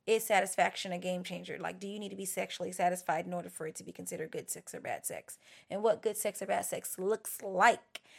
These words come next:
All right, so I'm gonna see you guys all back here next week. Sex, Love, and Relationships with your girl, A C. Thank you guys for tuning in to my first visual, audio,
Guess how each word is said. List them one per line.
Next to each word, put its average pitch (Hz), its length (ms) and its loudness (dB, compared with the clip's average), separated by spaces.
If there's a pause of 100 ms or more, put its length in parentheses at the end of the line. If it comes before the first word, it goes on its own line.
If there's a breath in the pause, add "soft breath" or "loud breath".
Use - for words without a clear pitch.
(240 loud breath)
All 190 80 4
right, 262 300 10
so 254 140 8
I'm 233 60 12
gonna 226 100 -2
see 247 160 -4
you 233 40 -6
guys 226 220 8 (100)
all 247 200 12
back 254 220 10
here 214 440 2 (420)
next 233 360 2
week. 262 380 -2 (380)
Sex, - 360 4
Love, 254 140 8
and 269 120 6
Relationships 220 800 2
with 208 240 -2
your 262 80 -2
girl, 233 260 10
A 240 160 2
C. 233 1000 2 (800 soft breath)
Thank 285 180 8
you 294 80 2
guys 277 220 12
for - 80 0
tuning 269 340 4
in 254 200 6
to - 100 -4
my 233 120 10
first 254 380 8
visual, 233 880 6 (220)
audio, 226 920 12